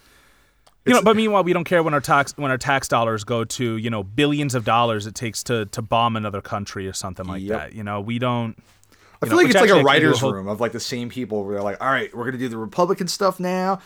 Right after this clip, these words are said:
Speaker 2: All right, we're done with that. Let's turn around and do the Democrat stuff now." Like, and they're just sending it out to, to your emails and, and on your televisions to tell you what, you know, what, what you think, what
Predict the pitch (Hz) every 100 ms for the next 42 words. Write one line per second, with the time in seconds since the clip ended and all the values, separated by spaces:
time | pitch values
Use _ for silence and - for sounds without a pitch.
0 | - - 135 110 117 143 160 156 139 131
1 | 165 147 151 131 113 143 170 196 175 165
2 | - 175 170 170 147 131 120 131 127 135
3 | 135 - 123 127 143 147 147 143 143 147
4 | - 131 117 - - - _ 139 151 143
5 | 151 151 143 143 147 151 151 120 117 113
6 | 110 110 123 151 151 139 143 139 131 139
7 | 139 - 101 - 120 127 123 110 117 101
8 | 98 - - - - 117 - - 110 131
9 | - 127 139 131 _ - -